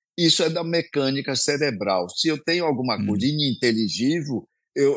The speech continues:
Speaker 1: o meu interesse vai se, se afastar dela. Mesma coisa.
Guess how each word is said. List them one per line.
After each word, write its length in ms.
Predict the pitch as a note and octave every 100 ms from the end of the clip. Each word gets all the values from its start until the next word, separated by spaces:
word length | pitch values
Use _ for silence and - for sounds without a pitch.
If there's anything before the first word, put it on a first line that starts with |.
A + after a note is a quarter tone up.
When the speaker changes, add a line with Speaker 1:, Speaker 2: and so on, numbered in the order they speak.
| C#3+
Speaker 1:
o 40 |
meu 220 | C3 D3+
interesse 640 | D#3 C#3+ C#3 B2 D3+ - F#3
vai 300 | C#3 B2 C#3+ - _ _ _ _ _ _
se, 200 | D3+ C#3+
se 340 | C3+ - - D#3
afastar 920 | D3+ E3 D3 - - A#2 C3 E3+ F#3
dela. 380 | D3+ A2+ F2+ F2
Mesma 320 | A#2 C3 C3
coisa. 180 | B2+